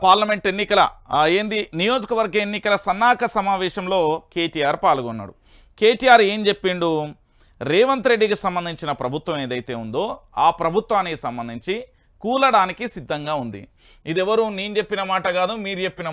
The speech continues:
మాట కాదు, అక్షరాల విపక్ష పార్టీకి సంబంధించి మాజీ మంత్రి కేటీఆర్ చెప్పిన విషయం. ఏమని చెప్తున్నాడు అంటే నితిన్ గడ్కరీతోని పూర్తి స్థాయిలో ఇబ్బంది ఉంది, నితిన్ గడ్కరీతోని దోస్తానం,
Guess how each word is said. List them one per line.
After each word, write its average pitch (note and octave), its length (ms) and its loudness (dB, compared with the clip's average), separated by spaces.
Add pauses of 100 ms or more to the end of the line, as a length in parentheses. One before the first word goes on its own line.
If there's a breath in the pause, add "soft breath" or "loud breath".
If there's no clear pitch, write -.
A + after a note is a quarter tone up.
మాట C#3 140 -2 (100)
కాదు, G#2+ 160 -6 (400)
అక్షరాల G#3+ 420 2 (140)
విపక్ష G#3+ 300 -6 (120)
పార్టీకి F#3 460 0
సంబంధించి E3+ 520 -6 (840)
మాజీ G#3 320 2 (120)
మంత్రి F#3+ 260 -4 (260)
కేటీఆర్ G3+ 500 2
చెప్పిన D#3+ 240 -6 (100)
విషయం. A2+ 200 -8 (340)
ఏమని A3 240 -2
చెప్తున్నాడు F3 460 -2 (100)
అంటే F3+ 200 -2 (600 soft breath)
నితిన్ B3 400 -2
గడ్కరీతోని A3+ 640 -4 (100)
పూర్తి G3 300 -2
స్థాయిలో F#3+ 280 4 (100)
ఇబ్బంది F3 400 0
ఉంది, A#3+ 180 0 (460 soft breath)
నితిన్ C4 360 -2
గడ్కరీతోని G#3+ 960 0
దోస్తానం, G3 460 0